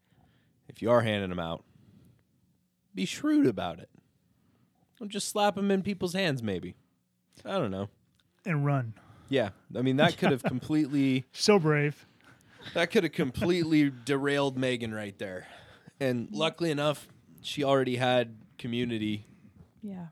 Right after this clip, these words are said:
Speaker 1: you know, that that wasn't a, a detrimental thing.
Speaker 2: I find it interesting. I've had more people witness to me once I became a pastor.
Speaker 1: Oh, that's my favorite.
Speaker 3: Hmm.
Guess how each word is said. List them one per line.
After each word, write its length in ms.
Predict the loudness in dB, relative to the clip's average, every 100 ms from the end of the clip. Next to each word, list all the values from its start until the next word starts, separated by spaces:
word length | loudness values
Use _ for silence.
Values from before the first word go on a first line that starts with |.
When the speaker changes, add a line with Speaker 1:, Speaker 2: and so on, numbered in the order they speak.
| -14
Speaker 1:
you 160 | -10 -8
know, 240 | -8 -10 -16 _ _ -20 -8
that 300 | -4 -4 -6 -14 _ _ _ -8
that 200 | -6 -6
wasn't 360 | -8 -8 -8 -6
a, 400 | -6 -6 -8 -12 -20 -20 -12
a 80 | -8
detrimental 640 | -6 -6 -6 -8 -6 -6
thing. 380 | -8 -8 -8 -10 -18 -20 _ _ _ _ _ _ _ _ _ _ _ _ -20 _ _ -4
Speaker 2:
I 60 |
find 220 | 2 4
it 180 | 4 2
interesting. 500 | 2 2 2 2 0
I've 160 | 0 0
had 200 | -2 0
more 220 | 2 0
people 340 | 0 -4 -2
witness 460 | -2 -4 -4 -4 -4
to 120 | -4 -4
me 120 | -2
once 300 | -2 -2 -2
I 60 |
became 320 | -4 -4 -2 -4
a 60 |
pastor. 580 | -2 -4 -4 -6 -10 -14 -16 _ _ _
Speaker 1:
Oh, 140 | -20 -20
that's 200 | -20 -20
my 100 | -18
favorite. 520 | -14 -12 -12 -10 -14 -16 _ _ _ _ _ _ _ _ _ _ _ -2
Speaker 3:
Hmm. 200 | 4 6